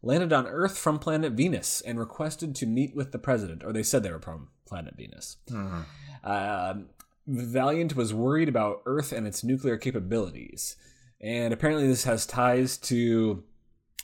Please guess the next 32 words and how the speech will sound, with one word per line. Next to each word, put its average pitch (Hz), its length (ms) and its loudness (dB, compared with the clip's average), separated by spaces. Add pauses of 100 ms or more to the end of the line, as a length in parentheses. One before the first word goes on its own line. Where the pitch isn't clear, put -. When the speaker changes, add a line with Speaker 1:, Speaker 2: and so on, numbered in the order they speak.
Speaker 1:
Project 120 400 2
Blue 110 200 4
Book, 110 300 2
which 107 180 0
everyone 104 280 2
will 101 100 -2
know 101 240 0
as 98 240 -2
this - 460 -2 (440)
undercover 110 420 0
systematic 101 500 -2
study 101 300 -4
of 90 100 -8
U 104 120 -2
F 90 100 -10
Os 127 200 4
by 101 120 -4
the 90 120 -8
U 82 100 -10
S - 180 -8
Air 131 160 0
Force 135 340 0
that - 120 -10
took - 200 -14
place 104 320 -6
from 92 300 -8 (400)
nineteen 104 260 -4
fifty-two 107 340 -4
to 104 60 -2
nineteen 95 300 -4
sixty-nine. 107 640 -4
So 104 540 4